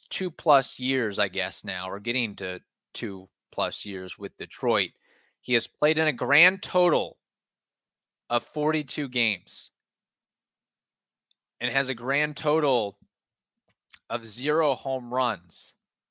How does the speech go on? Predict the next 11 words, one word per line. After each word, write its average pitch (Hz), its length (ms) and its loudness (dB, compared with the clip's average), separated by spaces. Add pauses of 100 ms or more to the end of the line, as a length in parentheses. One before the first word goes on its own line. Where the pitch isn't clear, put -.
(720)
I 90 60 -14
believe 98 240 -12
that's 95 200 -8
correct. - 380 -14 (380)
Zero 156 440 0
home 135 400 -6
runs 113 600 -4 (1200)
in 117 120 -8
a 104 80 -4
Tigers 92 520 -6
uniform. - 500 -20